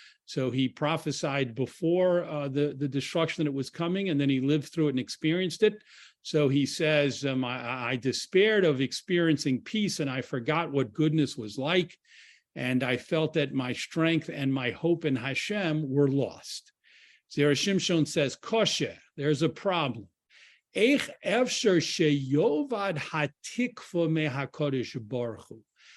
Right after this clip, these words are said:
How is it possible that the Navi says he lost his hope from Hashem? We can lose hope in all different kinds of things in this world. We can lose hope,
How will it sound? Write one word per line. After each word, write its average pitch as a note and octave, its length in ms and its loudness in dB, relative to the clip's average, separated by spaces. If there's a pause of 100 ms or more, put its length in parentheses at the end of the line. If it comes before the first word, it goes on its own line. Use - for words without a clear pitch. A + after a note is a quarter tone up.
(280)
How G3+ 340 0
is G#3 220 2
it E3+ 200 2
possible F3 800 0
that C#3+ 220 0
the C#3 120 2
Navi E3 600 0
says D3+ 640 0
he D#3+ 240 -2
lost E3 760 0
his D3+ 260 2
hope F#3+ 480 0 (720)
from D3+ 280 2
Hashem? C3 680 -2 (560)
We F#3 240 4
can F#3 300 4
lose A#3+ 360 6
hope G#3 500 4
in E3 160 2
all G#3+ 600 2
different G3 640 0
kinds G3 580 0
of D#3+ 320 4 (440)
things F#3 380 2
in E3 120 4
this D#3 240 4
world. F3 300 4
We C#3 100 2
can D3 240 0
lose D3 220 2
hope, E3 320 -2